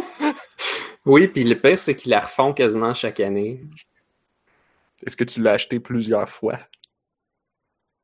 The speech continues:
Speaker 1: Mais, euh, j-, j'ai pas trouvé exactement quel bu-, quel bundle j'avais eu. Fait que c'est difficile à savoir, mais ça se pourrait que j'ai eu proche de dix jeux de Sonic en même temps.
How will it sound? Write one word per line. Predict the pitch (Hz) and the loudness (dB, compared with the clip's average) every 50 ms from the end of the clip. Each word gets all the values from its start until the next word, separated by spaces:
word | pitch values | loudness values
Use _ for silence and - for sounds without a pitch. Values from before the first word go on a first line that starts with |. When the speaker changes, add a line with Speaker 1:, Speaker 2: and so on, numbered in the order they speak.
| _ _ _ _ - | _ _ _ _ -2
Speaker 1:
Mais, | 139 139 143 143 143 143 143 135 - | 0 2 4 4 6 6 4 4 2
euh, | 143 135 - - _ _ _ _ - | -2 -6 -6 -8 _ _ _ _ -6
j-, | 131 123 - - - - _ _ _ _ | -4 -4 -4 -6 -6 -10 _ _ _ _
j'ai | 131 120 123 131 | -4 -4 -2 -2
pas | - 220 226 | -2 -2 -4
trouvé | - - - 143 127 170 175 | -2 -2 -2 0 2 2 2
exactement | 135 120 107 110 117 - - 120 110 120 139 143 | 2 0 2 0 -2 0 0 -2 -2 -2 -2 -2
quel | 143 - - 139 139 139 131 | -2 0 2 2 2 2 2
bu-, | 120 113 107 - - 113 - - | 4 4 4 4 2 -4 -4 2
quel | - 143 143 143 131 | 4 4 6 4 4
bundle | 110 110 104 107 110 117 120 131 135 135 127 | 4 2 2 2 2 4 4 6 6 4 2
j'avais | 120 110 104 98 95 104 101 98 | 2 2 0 0 2 2 0 2
eu. | 101 110 120 131 139 - _ _ _ _ _ | 0 -2 -4 -6 -6 -10 _ _ _ _ _
Fait | _ - 104 | _ -8 -8
que | - | -6
c'est | - - 113 | -4 -6 -6
difficile | 104 101 107 - - - - 185 208 220 | -6 -6 -8 -8 -8 -6 -4 -2 0 0
à | 175 | 0
savoir, | - - - 107 101 107 107 104 107 135 160 160 143 139 | -2 -2 -2 -2 0 0 0 2 2 2 2 2 2 0
mais | 120 113 110 101 92 - | 0 0 0 -2 -2 -4
ça | - - - 117 | -8 -6 -4 -4
se | 110 - - - - - _ _ | -4 -4 -6 -8 -10 -12 _ _
pourrait | _ - 180 156 156 160 165 165 151 | _ -2 0 4 6 6 6 4 2
que | 135 | 0
j'ai | 123 113 123 120 117 117 | 0 4 4 6 6 6
eu | 117 127 127 123 - | 4 2 0 0 -4
proche | - - 127 131 131 - - - | -2 2 2 2 2 2 -2 0
de | 113 110 | 2 2
dix | 104 98 101 104 101 101 104 | 2 2 -2 -2 -2 -2 -4
jeux | 95 104 101 98 | -4 -4 -6 -6
de | - | -4
Sonic | - - 107 101 101 107 107 - | -4 -2 -2 0 0 -2 -2 -2
en | 113 104 | -4 -4
même | 98 98 95 95 92 | -4 -2 -4 -4 -6
temps. | - _ - - 101 104 110 120 123 | -8 _ -6 -4 -2 -2 -2 -2 -4